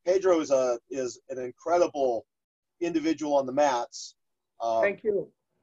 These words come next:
Speaker 1: you know, so how, how, when, when was that first time, like, when,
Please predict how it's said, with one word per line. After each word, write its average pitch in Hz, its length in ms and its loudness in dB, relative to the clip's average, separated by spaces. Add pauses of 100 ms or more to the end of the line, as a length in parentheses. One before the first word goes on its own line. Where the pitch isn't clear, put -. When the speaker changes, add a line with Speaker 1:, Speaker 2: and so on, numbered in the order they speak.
(160)
Speaker 1:
you 156 80 0
know, 147 200 4
so 185 260 4
how, 220 420 2
how, 233 380 2 (540)
when, 226 280 2
when 262 200 0
was 262 140 2
that 220 160 2
first - 320 -6
time, 202 400 2
like, 160 220 -2
when, 165 240 -4